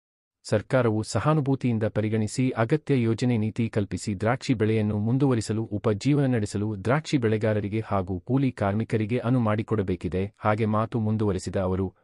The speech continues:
ಕಳೆದ ಮೂರು ನಾಲ್ಕು ವರ್ಷಗಳಿಂದ ದ್ರಾಕ್ಷಿ ಬೆಲೆಯು ಮಾರುಕಟ್ಟೆಯಲ್ಲಿ ಕುಸಿದಿದ್ದು, ಕೃಷಿ ವೆಚ್ಚಗಳನ್ನು ಸಹ ಸರಿದೂಗಿಸಲು ಸಾಧ್ಯವಾಗುತ್ತಿಲ್ಲ. ಆದುದರಿಂದ ಪ್ರತಿ ಕ್ವಿಂಟಲ್ಗೆ ರೂಪಾಯಿ ಇಪ್ಪತ್ತೈದು ಸಾವಿರ ಬೆಂಬಲ ಬೆಲೆ ಘೋಷಿಸಬೇಕು.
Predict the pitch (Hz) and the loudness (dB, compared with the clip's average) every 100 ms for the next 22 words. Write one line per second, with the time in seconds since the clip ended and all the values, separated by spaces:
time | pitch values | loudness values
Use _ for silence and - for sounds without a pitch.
0 | _ 123 131 123 104 143 160 139 139 - | _ 2 4 2 2 2 2 2 2 2
1 | 139 127 - 123 113 113 110 113 123 - | 2 2 0 0 2 0 0 0 -2 -2
2 | 123 104 110 127 107 107 - 104 98 87 | 0 2 2 2 2 0 -2 -2 0 0
3 | 71 - _ - - 131 131 110 120 - | -4 -8 _ -2 0 0 0 0 -4 -4
4 | - 147 196 170 131 143 131 127 113 104 | -2 0 2 0 0 0 2 2 0 -4
5 | - 98 135 - 107 101 113 104 101 98 | -6 -6 -6 -2 -2 0 -2 -2 -2 -2
6 | - 90 110 107 92 92 92 85 101 101 | -2 -2 0 0 0 -2 -4 -2 -2 -4
7 | _ - 104 120 127 117 110 117 113 - | _ -2 2 2 0 0 0 0 -2 -6
8 | - 113 - 160 135 127 120 110 120 113 | -2 -2 -2 -2 0 0 0 0 -2 -2
9 | 107 104 110 120 104 - 110 120 135 147 | -2 -2 -2 -2 -4 -2 -2 0 0 0
10 | 117 113 104 90 92 113 117 90 113 101 | 0 2 2 0 0 0 0 0 0 0
11 | 98 - - 73 65 - | -4 -4 -6 -6 -8 -12